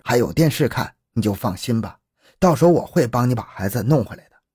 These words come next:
这不是活脱脱一副中间人的腔调吗？别说朱昌华，就连专案组也有人认为鱼儿总算是跳出来了。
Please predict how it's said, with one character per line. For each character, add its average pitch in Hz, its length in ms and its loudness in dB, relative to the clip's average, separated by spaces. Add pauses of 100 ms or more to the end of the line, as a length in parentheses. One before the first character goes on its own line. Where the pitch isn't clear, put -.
(480)
这 247 140 8
不 175 80 0
是 208 100 4
活 185 280 4
脱 202 120 4
脱 202 220 4
一 180 140 0
副 175 160 0
中 220 280 2
间 214 220 4
人 127 220 0
的 254 100 6
腔 95 320 -4
调 117 220 -2
吗？ - 80 -20 (600)
别 123 200 6
说 135 200 2
朱 147 200 -2
昌 143 180 0
华， 117 260 -8 (160)
就 202 120 4
连 165 200 4
专 208 220 4
案 190 100 4
组 107 160 -6
也 120 120 -2
有 135 140 0
人 95 140 -14
认 110 140 -2
为 - 180 -12 (360)
鱼 120 80 2
儿 151 160 4 (100)
总 - 180 -6 (120)
算 160 260 0
是 - 180 -18
跳 - 180 -4
出 - 140 -16
来 - 80 -20
了。 - 60 -20